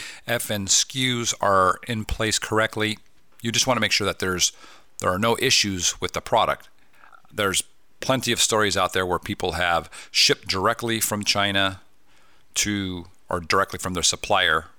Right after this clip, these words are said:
wherever that might be, directly to Amazon, and there was something wrong with it. The labels were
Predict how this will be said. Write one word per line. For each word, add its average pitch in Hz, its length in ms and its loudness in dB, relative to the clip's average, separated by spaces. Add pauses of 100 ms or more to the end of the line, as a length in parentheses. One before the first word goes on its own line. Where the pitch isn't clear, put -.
(640)
wherever 92 260 0
that 90 180 -2
might 87 160 -2
be, 85 260 -8
directly 98 540 -2
to - 400 0
Amazon, 92 680 0 (480)
and 101 180 -2
there 90 140 -2
was 85 200 0
something 107 440 2
wrong 98 340 2
with 82 160 -2
it. 82 180 -4 (500)
The 87 120 -2
labels 85 360 -4
were 78 320 2